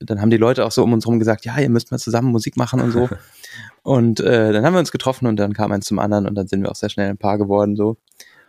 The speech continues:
Speaker 1: Und haben dann zusammen Musik gemacht.
Speaker 2: Ja. Also hast du mehr als nur diesen Songslam an dem Abend gewonnen, sondern
Speaker 1: Oh
Speaker 2: auch
Speaker 1: ja.
Speaker 2: eine wunderbare
Speaker 1: Viel
Speaker 2: Frau an
Speaker 1: mehr.
Speaker 2: deiner, an der Seite.
Speaker 1: <laughs>
Speaker 2: Aber
Speaker 1: Ja.
Speaker 2: auch bei dir fangen wir ganz vorne an. Du bist natürlich auch nicht in Mannheim geboren oder in München.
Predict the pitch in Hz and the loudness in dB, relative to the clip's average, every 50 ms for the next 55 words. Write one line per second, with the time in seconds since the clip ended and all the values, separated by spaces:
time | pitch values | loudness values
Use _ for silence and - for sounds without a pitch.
0 | _ - - 127 110 104 101 - - 101 101 101 101 101 - 104 107 110 113 117 | _ -8 -4 -2 0 0 -2 -2 -4 -6 -4 -4 -4 -6 -6 -4 -2 0 2 2
1 | 127 139 147 143 - 107 101 101 101 - _ _ - - - - _ - - 90 | 0 0 0 0 0 0 -2 -2 -6 -10 _ _ -16 -16 -16 -16 _ -10 -6 -4
2 | 90 92 - - 92 95 101 104 101 104 95 87 82 80 85 87 82 - - 87 | -4 -2 0 0 0 2 2 2 0 0 -4 -6 -6 -6 -6 -8 -8 -8 -6 -6
3 | 90 90 - - 87 85 85 85 78 80 80 80 87 - - 82 - 82 85 92 | -6 -6 -6 -6 -6 -6 -6 -6 -6 -6 -6 -6 -6 -6 -6 -4 -4 -4 -4 -6
4 | 92 92 - _ - - 80 82 85 85 - - - - - - _ _ - 135 | -6 -10 -14 _ -10 -8 -8 -8 -8 -12 -14 -18 -20 -20 -20 -20 _ _ 0 2
5 | 135 131 110 98 98 98 104 101 95 98 110 151 180 175 160 139 127 131 151 160 | 2 2 2 0 0 -2 -4 -6 -4 0 0 2 2 2 0 0 2 2 4 2
6 | 170 135 110 101 90 87 87 92 90 - - 320 349 - 113 170 - - 277 185 | 4 2 2 0 0 0 -2 -6 -8 -6 -4 -2 0 2 2 2 2 2 2 2
7 | - - - - 302 - 185 - - _ _ - - - - - - - - 120 | 0 0 -2 -4 -2 -2 -6 -6 -6 _ _ -20 -20 -20 -18 -18 -10 -4 -4 -2
8 | 113 - 110 110 110 117 - 156 147 156 147 - 143 135 127 117 107 110 120 - | -2 0 0 2 2 2 2 2 2 2 2 2 0 2 2 2 2 0 -2 -2
9 | - 113 107 104 101 104 120 147 147 - 156 143 - 151 135 - - 127 120 - | -2 -2 -2 -2 -2 0 0 0 0 2 0 0 2 2 2 2 2 0 0 2
10 | 127 120 123 - 123 113 98 92 95 92 95 90 92 90 90 80 80 80 85 85 | 0 0 0 2 0 2 2 2 0 0 -2 -2 0 0 -2 0 0 0 0 0
11 | 82 82 80 76 78 78 78 78 80 - 85 - - | 0 -2 -4 -4 -4 -6 -6 -8 -10 -10 -12 -16 -16